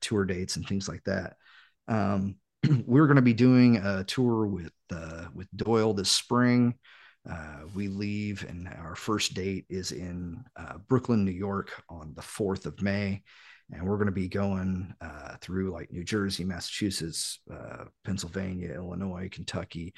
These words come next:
Uh, we've got a show at the Hi-Fi in Indianapolis on the twelfth, uh, you know, up in, uh,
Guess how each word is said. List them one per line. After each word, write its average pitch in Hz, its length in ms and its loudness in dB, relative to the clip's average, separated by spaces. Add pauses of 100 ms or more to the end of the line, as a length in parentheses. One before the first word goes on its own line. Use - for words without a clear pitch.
(320)
Uh, 82 140 -6
we've 92 120 -2
got 95 140 0
a - 60 -4
show 98 220 4
at 98 80 0
the - 60 -8
Hi-Fi 90 520 -2
in 85 100 -4
Indianapolis 95 760 0
on 76 100 -8
the 78 80 -12
twelfth, - 580 -6 (500)
uh, 67 360 -14 (340)
you 87 100 -12
know, 78 100 -12
up - 260 -8
in, 85 240 -4
uh, - 340 -14